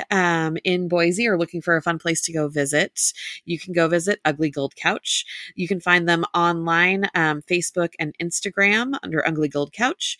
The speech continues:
You can find them at idaho pinball museum dot com. They do private events, tournaments, team building, general play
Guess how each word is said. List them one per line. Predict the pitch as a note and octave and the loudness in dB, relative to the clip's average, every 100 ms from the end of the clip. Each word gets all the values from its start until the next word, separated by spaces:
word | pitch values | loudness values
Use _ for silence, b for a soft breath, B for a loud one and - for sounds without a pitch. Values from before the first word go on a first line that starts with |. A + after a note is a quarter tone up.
| b _ | b _
You | D3+ | -2
can | D#3 | -2
find | D3 D#3 | 2 0
them | D3+ | 2
at | D3+ - | 0 2
idaho | D3+ D3 D#3 D3 | 2 2 0 -4
pinball | - C#3+ C#3+ | -4 -2 -2
museum | D3 C#3 D3 C#3+ C#3 - | -2 -4 -2 -2 -2 -6
dot | D3 C3 - - | -4 -4 -4 -6
com. | F3 G3 A#3+ C#4+ B B - | -2 0 -2 -8 B B -6
They | D3+ | -4
do | C#3 | -4
private | - A3+ A3 G#3+ | 0 4 4 4
events, | G#3 G#3 G3 - | 4 2 0 -6
tournaments, | - G#3+ G3+ G3 F#3+ - - | -2 0 4 2 2 -2 -4
team | - A3+ G#3+ | -4 -2 0
building, | G3+ G3+ F#3+ F#3+ F#3 F#3 B B B | 2 2 4 2 0 -4 B B B
general | - G#3+ A3 G3+ | 0 4 4 2
play | - G#3 G3 F#3+ F#3+ | 2 4 6 6 4